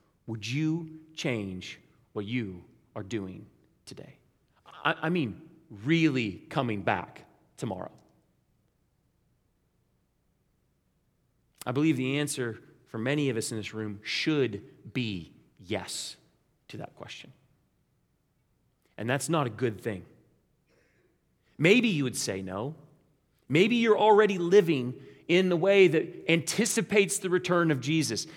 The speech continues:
Maybe you're in the space and you believe every day could be your last. Every day could be the day that the s-, the trumpets sound and Jesus comes in the clouds with power and glo-, glory. And to you, if that's you, I say, keep strong.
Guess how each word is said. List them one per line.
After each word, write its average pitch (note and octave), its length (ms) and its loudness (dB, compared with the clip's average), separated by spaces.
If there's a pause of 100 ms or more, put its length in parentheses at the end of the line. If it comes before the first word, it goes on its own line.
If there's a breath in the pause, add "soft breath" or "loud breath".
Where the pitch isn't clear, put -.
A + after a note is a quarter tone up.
Maybe A3 320 4
you're A#3 180 4
in A3+ 80 0
the G#3+ 80 0
space G3 440 2
and F3+ 100 -2
you G3+ 200 -2 (220 loud breath)
believe F#3 320 2
every A3 400 4
day E3+ 260 6
could E3 220 -6
be F#3+ 180 0
your F3+ 220 4
last. B2 380 2
Every A3+ 320 2
day F#3 180 6
could E3 140 -4
be F3 100 -2
the D#3+ 80 0
day F3 220 4
that C#3+ 180 0
the - 60 -4
s-, - 160 -2 (180)
the C#3+ 80 -4
trumpets - 460 -4
sound E3+ 420 0 (220 loud breath)
and C#3 160 0
Jesus A3 340 0
comes A3+ 260 -4
in A3 60 -8
the A3 80 -4
clouds C#3 460 0 (160 loud breath)
with D#3+ 160 -2
power E3+ 380 2
and D3+ 220 -2
glo-, C#3 380 2
glory. B2 420 0 (220 loud breath)
And C#3 140 0
to D3+ 120 -4
you, G#3+ 340 2
if G3 120 2
that's F#3+ 300 -2
you, G#3 180 -2
I D#3+ 80 0
say, D#3 240 0
keep - 540 -2 (320 loud breath)
strong. D#3 600 2